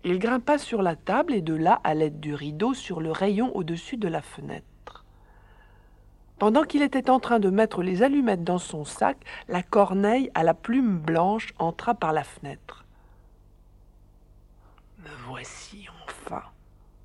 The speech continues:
dit-elle en se posant sur la table. « Je n'ai pu venir plus tôt car on a aujourd'hui élu un chef pour succéder à la Rafale. » « Qui a-t-on élu ? »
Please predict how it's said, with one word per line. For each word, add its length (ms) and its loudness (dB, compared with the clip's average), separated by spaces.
dit-elle 320 -6
en 80 -4
se 140 -10
posant 360 -8
sur 180 -14
la 120 -12
table. « 440 -16
Je 140 -12
n'ai 180 -8
pu 220 -16
venir 440 -12
plus 260 -14
tôt 240 -10
car 300 -10
on 200 -10
a 140 -8
aujourd'hui 1040 -8
élu 380 -8
un 160 -12
chef 840 -10
pour 160 -12
succéder 500 -12
à 120 -12
la 120 -10
Rafale. » « 920 -16
Qui 160 6
a-t-on 320 6
élu ? » 320 4